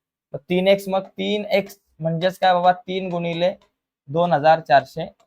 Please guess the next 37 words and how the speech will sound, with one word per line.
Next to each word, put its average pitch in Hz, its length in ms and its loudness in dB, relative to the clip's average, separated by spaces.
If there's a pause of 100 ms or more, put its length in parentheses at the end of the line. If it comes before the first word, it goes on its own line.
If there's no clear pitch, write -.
(140)
पन्नास. 127 460 0 (220)
हे 160 80 4
तीन 160 280 2
गुणिले 147 300 0
दोन 147 180 -2
हजार 135 180 -4
चारशे 127 320 -6
पन्नास, 147 320 -6
कारण 127 240 -2
एक्स 131 160 -8
ची 143 100 -20
किंमत 147 300 -10
तेवढी 127 240 0
आहे. - 80 -8 (600)
मग 143 100 -4
बरोबर 180 320 6
किती 196 280 -4
रुपये 202 260 2
झाले 185 200 4
बाबा? 175 320 6 (680)
तीन 190 160 -4
शून्य 185 320 -4
शून्य. 165 360 -6 (1120)
तीना 170 180 6
पाची 180 280 4
पंधराचे 175 480 0
पाच 175 240 4
हातच्याला 165 340 2
आला 165 140 4
एक. 147 240 -2 (800)
अ, 135 220 6
त्याच्यानंतर 165 400 -4
तीन 175 240 -8
चोक 175 180 -4
बारा 160 300 8
आणि 175 140 0
एक 170 60 -8